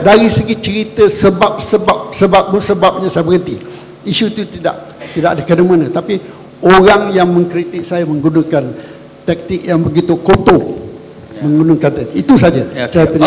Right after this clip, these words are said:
Speaker 2: Okey,
Speaker 1: isu,
Speaker 2: Tun.
Speaker 1: ya.
Speaker 2: Tegaskan sekali lagi, jika begitu, apa sebab utama Tun meletak jawatan pada tahun lapan puluh enam itu?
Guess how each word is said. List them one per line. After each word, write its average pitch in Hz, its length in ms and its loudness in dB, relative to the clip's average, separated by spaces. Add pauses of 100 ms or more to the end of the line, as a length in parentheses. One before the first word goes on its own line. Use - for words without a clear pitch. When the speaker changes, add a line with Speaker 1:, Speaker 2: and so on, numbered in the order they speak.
Speaker 2:
Okey, 226 160 4
Speaker 1:
isu, 131 80 2
Speaker 2:
Tun. 165 160 4
Speaker 1:
ya. 120 240 -6
Speaker 2:
Tegaskan 240 480 2
sekali 190 240 0
lagi, 160 240 2
jika 202 320 -2
begitu, 170 320 -4
apa 285 320 -2
sebab 220 320 0
utama 190 320 0
Tun 185 160 -4
meletak 175 320 -2
jawatan 151 560 0
pada 151 160 -2
tahun 151 240 0
lapan 151 160 0
puluh 147 160 -4
enam 135 160 -4
itu? 117 240 -10